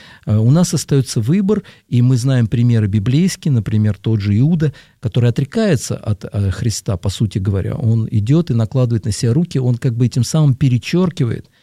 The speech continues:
всё то, что он имел, э, во Христе. И многие-многие другие, э, даже в том же послании Тимофея апостол Павел, э, там двоих, э, личностей, э, он как братьев их раньше приветствует,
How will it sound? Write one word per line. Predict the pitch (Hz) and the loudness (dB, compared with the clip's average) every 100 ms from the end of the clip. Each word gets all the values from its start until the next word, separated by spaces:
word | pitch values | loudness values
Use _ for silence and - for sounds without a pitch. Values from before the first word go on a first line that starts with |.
| _ _ - | _ _ -8
всё | - 165 | -2 0
то, | 175 | 0
что | - 160 | -2 0
он | 151 | 2
имел, | 147 143 139 127 | 4 2 2 -2
э, | - 107 107 | -2 0 0
во | 113 | 0
Христе. | 117 135 - - 90 - | 0 -2 -4 -4 -6 -2
И | 143 147 | 0 2
многие-многие | 175 220 175 170 170 147 | 4 2 2 2 2 0
другие, | 135 135 147 165 117 - - - - | 0 -2 0 0 0 -4 -16 -20 -6
э, | 107 | -2
даже | 107 135 123 | 0 0 0
в | - | -4
том | - 151 131 | -2 0 2
же | 117 101 - _ _ _ _ _ _ _ - - | 0 -2 -8 _ _ _ _ _ _ _ -14 -2
послании | 127 - 127 113 | -2 2 2 2
Тимофея | - 110 113 170 156 | 2 0 0 0 0
апостол | 123 123 - 113 | 0 -4 -4 -2
Павел, | - 113 101 - - - | 0 2 0 -4 -20 -8
э, | 107 | -6
там | - 107 92 | 0 0 0
двоих, | 104 120 120 - - | 0 2 0 -2 -6
э, | 113 | -2
личностей, | 110 135 - 135 117 - | 2 2 2 -2 -2 -2
э, | 113 | -4
он | - 113 110 120 | -2 -4 -2 -2
как | 110 120 | 0 -2
братьев | 104 135 185 156 160 | 2 0 2 0 -2
их | 117 | 0
раньше | 123 110 - | 0 0 -2
приветствует, | - 104 104 - 98 87 | -2 0 -2 -2 -6 -8